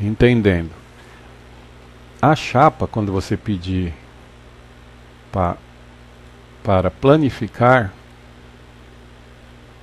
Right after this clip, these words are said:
ele vai planificar uma só. Por quê?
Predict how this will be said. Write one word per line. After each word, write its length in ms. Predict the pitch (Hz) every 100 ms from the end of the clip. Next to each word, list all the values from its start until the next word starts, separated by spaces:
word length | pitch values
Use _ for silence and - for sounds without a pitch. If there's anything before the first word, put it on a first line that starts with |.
| - - - - - - - - - - - - 120
ele 140 | 127
vai 160 | 127 127
planificar 640 | 135 131 123 - 135 127
uma 200 | 123 139
só. 300 | - - 87
Por 240 | - 120
quê? 300 | 113 104 85